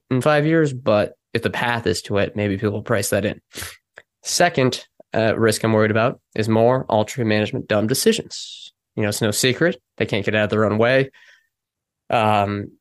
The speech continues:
they would do much better. I mean, they haven't been able to get out of their way for the last fifty years, but it hasn't mattered because the businesses are so good. If they stay dif-,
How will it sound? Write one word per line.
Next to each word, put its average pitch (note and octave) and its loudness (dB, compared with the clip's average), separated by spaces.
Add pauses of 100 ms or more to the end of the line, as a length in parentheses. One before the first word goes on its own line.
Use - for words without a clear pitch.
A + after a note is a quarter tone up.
(100)
they C3+ 2
would A#2+ 2
do A#2+ 2
much B2+ 0
better. C3 2 (220)
I A#2+ 0
mean, A#2 2
they A#2 2
haven't C#3 2
been C3+ 0
able B2+ 2
to B2+ 0
get A#2+ 2
out A2+ 2
of A2 -2
their A#2 2
way A2+ 4
for G#2+ -4
the G#2+ 2
last G#2 0
fifty A2 -4
years, A#2+ 2
but C3+ -2
it G#2+ 0
hasn't G#2+ -2
mattered A#2 0 (720)
because A2+ 0
the G#2+ -4
businesses A2+ -2
are C3 -2
so C#3 2
good. D#3 2 (1800)
If B2+ 0
they C3 4
stay D3 2
dif-, B2 0